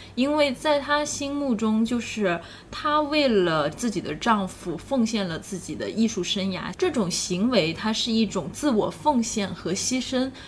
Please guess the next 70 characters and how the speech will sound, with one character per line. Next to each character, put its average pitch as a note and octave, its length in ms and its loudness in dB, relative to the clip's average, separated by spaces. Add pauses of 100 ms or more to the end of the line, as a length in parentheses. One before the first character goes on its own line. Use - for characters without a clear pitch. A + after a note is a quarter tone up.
(100)
这 F4 140 2
是 D#4 140 -4
一 D4 140 0
种 F3+ 260 -4
社 C#4 320 2
会 A#3+ 400 2
所 - 260 -4
赋 C4 280 -6
予 - 100 0
他 F3 220 -4
的 F3+ 120 0
一 E3+ 180 -4
个 G3+ 140 0
艺 C4 160 0
术 A#3 160 -2
家 G#3 220 -2
的 G#3 100 0
妻 C#4+ 300 -4
子 C#4 160 -12
的 D#3 140 -8
责 E3+ 320 -2
任。 A#3 260 4 (420)
但 D4+ 140 6
是 B3 320 -2 (240)
这 D#4 140 2
个 C#4+ 100 2
艺 C#4+ 160 4
术 C#4 160 0
家 A#3 180 2
的 A#3 140 2
妻 D#4+ 300 0
子 G#3+ 160 -4
的 D#3+ 260 -2
责 F3+ 260 0
任 A3+ 300 6 (180)
却 E4+ 200 4
不 A#3+ 160 -2
意 C#4 240 0
味 A#3 180 8
着 F#3+ 180 2
艺 B3 200 0
术 A3+ 180 -2
家 G3+ 180 0
的 G3 120 0
成 F#3 340 -4
就， G#3 320 0 (220)
因 C#4 180 -2
为 D4+ 140 2
在 C4 180 2
文 F#3+ 240 2
章 A3+ 180 4
里 G#3+ 120 4
面， F3 200 -2
Chris A#3+ 480 0
反 G3 320 -2
反 C4 200 0
复 A3 120 -6
复 G3 160 -6
地 F3 120 -2
说 G3+ 200 -2
自 A3 160 -6
己 - 120 -6
是 - 160 -6
个 F3 120 -4
失 - 220 -4
败 B3+ 220 -2
的 F3 60 -2
艺 E3+ 120 -4
术 F3 160 -6
家， E3+ 260 -6